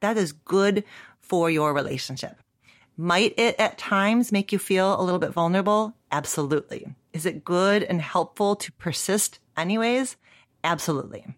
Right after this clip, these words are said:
But we're talking in this episode about the stuff inside of our heads that skews negative. Broadly speaking, we're talking about stuff that fits into these kinds of categories.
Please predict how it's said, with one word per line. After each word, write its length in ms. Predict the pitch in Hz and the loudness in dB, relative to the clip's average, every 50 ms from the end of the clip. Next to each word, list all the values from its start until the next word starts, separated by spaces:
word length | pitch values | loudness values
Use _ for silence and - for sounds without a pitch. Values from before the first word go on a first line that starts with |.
| _ _ _ _ _ _ _ _ _ _ _ _ - | _ _ _ _ _ _ _ _ _ _ _ _ -2
But 100 | 240 220 | 0 2
we're 100 | 247 233 | 2 2
talking 340 | - - 254 247 - 247 | 2 2 0 2 2 0
in 60 | 226 214 | 0 0
this 140 | 196 - | 0 -2
episode 500 | 170 - - 156 - - 143 139 143 135 - - - - - | -4 -6 -8 -6 -2 0 0 0 -2 -4 -6 -14 -20 -16 -8
about 260 | - 165 180 165 - | -4 0 0 0 0
the 80 | 175 180 | 0 -4
stuff 560 | - - - - - 208 196 208 - - _ _ | -4 -4 -4 -2 0 0 0 0 -2 -8 _ _
inside 260 | 220 214 202 208 190 202 | -2 -2 0 0 0 0
of 80 | 208 | 0
our 80 | 214 214 | -2 -4
heads 560 | - - 180 139 143 143 135 143 143 - - - _ _ _ - | -2 -2 0 0 0 0 -2 -4 -8 -10 -12 -16 _ _ _ -4
that 200 | 175 170 - - _ _ _ _ - | -2 -2 -2 -4 _ _ _ _ -8
skews 840 | - - - - - - - 180 175 165 165 165 165 160 - - | -4 -2 -2 -2 -2 -2 0 2 4 4 4 4 2 2 0 -2
negative. 600 | 156 147 143 - 110 - - - - - - _ _ _ _ _ _ _ _ - - - - - _ _ | -2 -2 -2 -4 -6 -12 -14 -14 -16 -18 -20 _ _ _ _ _ _ _ _ -20 -20 -20 -20 -20 _ _
Broadly 320 | - 190 180 180 160 180 170 | 0 2 2 4 4 2 0
speaking, 680 | - - - 320 302 - 170 143 160 151 185 233 262 - _ _ _ _ - | 0 0 0 0 0 0 0 -2 0 0 0 0 0 -2 _ _ _ _ -6
we're 80 | 180 | -6
talking 440 | - - - 185 180 185 - 202 190 | -4 -2 0 0 0 2 0 0 0
about 540 | 185 - 175 156 147 143 143 143 143 - - | 0 0 2 2 4 4 2 0 -2 -4 -8
stuff 540 | - - - - 170 156 151 - - _ _ _ - - _ _ _ _ | -6 -4 -2 0 0 0 0 -2 -6 _ _ _ -20 -20 _ _ _ _
that 180 | - 170 156 - | -4 -4 -4 -2
fits 300 | - 254 247 247 - 220 | 0 0 0 0 2 0
into 220 | 190 175 - - - | 0 0 -2 -4 -2
these 280 | 196 196 208 214 202 | 0 2 2 2 0
kinds 300 | - - 196 180 170 165 | -2 -2 -2 -2 -2 -2
of 80 | 165 - | -6 -8
categories. 680 | - - 143 120 98 95 - - - - - - - | -8 -8 -8 -8 -8 -10 -12 -14 -14 -14 -16 -18 -18